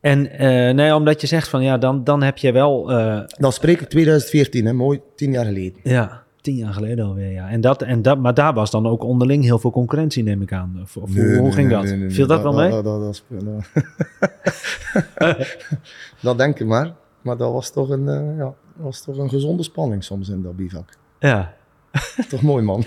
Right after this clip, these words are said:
Speaker 2: <laughs>
Speaker 1: Ja, ja, ja, nee, ja. Nee, ja, maar goed, maar dat, dat, dan had je een paar karakters al bij elkaar.
Speaker 2: Ja, ja, dat is toch mooi.
Speaker 1: Ja, dat is, dat is schitterend. Maar dat, dat is natuurlijk wel weer echt een andere dynamiek dan dat je, wat je zegt, van, nou, als het gewoon heldere, heldere lijntjes en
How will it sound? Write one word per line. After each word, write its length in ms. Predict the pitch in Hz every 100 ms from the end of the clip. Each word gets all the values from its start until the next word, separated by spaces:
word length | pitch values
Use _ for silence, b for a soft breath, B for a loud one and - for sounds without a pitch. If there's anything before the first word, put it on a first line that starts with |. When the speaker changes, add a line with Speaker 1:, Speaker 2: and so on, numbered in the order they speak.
| -
Speaker 2:
<laughs> 300 | 180 - -
Speaker 1:
Ja, 400 | 175 160 143 143
ja, 200 | 180 175
ja, 140 | 131 113
nee, 120 | 107
ja. 140 | 110 135
Nee, 140 | 185
ja, 140 | 127
maar 100 | 120
goed, 160 | 139 165
maar 100 | 139
dat, 160 | 151 147
dat, 140 | 151
dan 140 | 156
had 160 | 156 156
je 60 | 135
een 80 |
paar 220 | 127 135 120
karakters 440 | 147 185 - 123
al 100 | 110
bij 200 | 143 180
elkaar. 360 | 117 104 92 139
Speaker 2:
Ja, 80 | 123
ja, 80 | 120
dat 80 | 135
is 60 | 113
toch 120 | 127
mooi. 300 | 127 113 107 -
Speaker 1:
Ja, 320 | 175 117 98
dat 100 | 107 117
is, 160 | 131 135
dat 140 | 120 117
is 40 |
schitterend. 360 | - 214 156 110
Maar 100 | 117
dat, 220 | 120 117
dat 160 | 135 131
is 120 | 131
natuurlijk 360 | 135 131 120 123
wel 140 | 143
weer 160 | 127 -
echt 320 | 165 180 -
een 100 | 131
andere 360 | 127 151 139 117
dynamiek 500 | 110 110 110 123 - b b -
dan 100 | 175
dat 220 | 123 -
je, 60 |
wat 160 | 104 104
je 60 | 104
zegt, 180 | 117
van, 120 | - 113
nou, 140 | 85
als 120 | 98
het 160 | 110 107
gewoon 200 | 123 113
heldere, 540 | 117 120 117 117 110 - 117 110
heldere 360 | 120 110 113
lijntjes 400 | 113 107 110 110
en 240 | 107 110